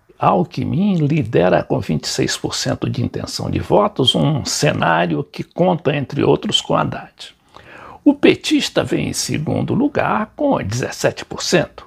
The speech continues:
empatado tecnicamente com França, que é o ministro de Bolsonaro, que tem quinze por cento. Em um cenário sem o ex-governador, o ex-prefeito da capital é quem passa ao topo com vinte e três por cento,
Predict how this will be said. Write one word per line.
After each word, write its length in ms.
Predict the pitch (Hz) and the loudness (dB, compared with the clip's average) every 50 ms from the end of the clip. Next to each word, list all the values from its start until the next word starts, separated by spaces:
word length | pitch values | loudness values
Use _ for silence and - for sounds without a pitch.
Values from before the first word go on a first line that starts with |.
| _ | _
empatado 760 | - 156 165 127 - - - - - _ - 147 156 151 151 - | 2 4 4 4 4 2 0 0 -2 _ -2 0 0 0 -2 -8
tecnicamente 880 | - - - 143 - - - 131 - - - - - - - - - - | -8 -6 -6 -6 -6 -8 -12 -10 -8 -6 -8 -6 -6 -8 -8 -10 -12 -4
com 180 | - 160 165 | -2 -2 -2
França, 540 | - - - - 143 - 254 - - - - | 0 0 0 0 2 2 0 -2 -4 -8 -8
que 120 | - - | -6 -6
é 40 | - | -6
o 40 | - | -4
ministro 460 | - - 113 107 - - - - - | -4 -4 -4 -4 -4 -6 -6 -6 -4
de 80 | 117 113 | -4 -4
Bolsonaro, 720 | 113 123 123 - - - - - - - - 151 185 170 | -2 0 0 0 0 -2 -6 -6 -2 0 0 0 0 0
que 100 | - - | -4 -6
tem 220 | - - - 120 - | -6 -4 -4 -4 -4
quinze 340 | - - - 107 107 107 | -4 -4 -4 -4 -4 -4
por 220 | 101 - - - - | -4 -6 -6 -6 -6
cento. 300 | - - - - - - _ _ _ _ _ - - - - - - - - - - - - | -6 -4 -4 -4 -6 -8 _ _ _ _ _ -20 -20 -20 -20 -20 -20 -18 -18 -18 -18 -10 -4
Em 100 | - 349 | 0 2
um 140 | 349 349 - | 4 6 4
cenário 680 | - - 277 320 254 226 - - 339 - 147 143 - 113 | 6 6 4 4 4 4 4 4 2 2 2 0 0 -2
sem 360 | - - - 202 202 294 302 | -2 -2 0 2 2 2 2
o 180 | 151 127 - - | 2 4 6 6
ex-governador, 1000 | 208 180 120 139 - - - - - - 120 - - 113 - 190 254 262 196 | 6 6 6 2 0 0 0 0 -2 -2 -2 -4 -4 2 4 4 6 8 8
o 140 | 160 151 208 | 6 6 6
ex-prefeito 760 | 214 - - - - - 180 - - - - 226 254 262 - 160 | 4 2 0 -4 -6 -2 -2 -2 -2 2 2 2 2 2 2 0
da 100 | 151 143 | 0 0
capital 580 | - - 135 - - _ _ 185 202 - - | 2 0 -2 -2 -2 _ _ 2 4 4 4
é 60 | 196 | 2
quem 340 | 180 - - - 196 185 185 | 2 0 0 0 0 0 0
passa 600 | - - _ _ 214 226 254 202 - - - 175 | -2 -4 _ _ 2 2 2 0 -2 -2 0 2
ao 160 | 160 156 131 | 2 4 2
topo 520 | - - _ - 330 349 226 151 - 131 - | 0 -4 _ 2 4 4 4 4 2 -2 -2
com 200 | - - 160 151 | 0 0 -2 0
vinte 300 | 98 208 247 247 - - | 0 0 -2 0 -2 -6
e 40 | - | -6
três 380 | - - - 202 190 - - | -2 2 2 2 2 2 -2
por 260 | - - 196 - - | -4 -4 -4 -2 -2
cento, 400 | - - - 175 175 180 - - | -4 0 2 2 2 2 0 -4